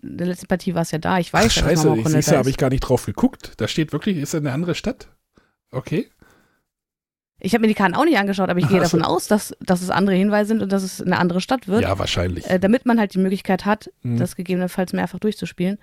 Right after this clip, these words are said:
Speaker 1: und dann nicht immer gleich weiß, „Ach ja, da, da finde ich ja die Mama O'Connell.“
Speaker 2: Ja.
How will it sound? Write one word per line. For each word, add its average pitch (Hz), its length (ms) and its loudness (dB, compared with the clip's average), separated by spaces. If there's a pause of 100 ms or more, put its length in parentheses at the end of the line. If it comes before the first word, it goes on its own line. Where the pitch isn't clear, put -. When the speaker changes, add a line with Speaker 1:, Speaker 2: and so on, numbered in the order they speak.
(300)
Speaker 1:
und 175 160 -4
dann 175 100 2
nicht 208 160 2
immer 165 180 0
gleich 165 260 0
weiß, 165 240 0
„Ach 170 120 -8
ja, 175 180 0
da, 160 280 -4 (640)
da 160 100 -4
finde 190 260 0
ich - 80 -8
ja 160 140 -6
die 156 240 -10 (160)
Mama 156 240 -2
O'Connell.“ - 340 -12 (260)
Speaker 2:
Ja. 90 220 -8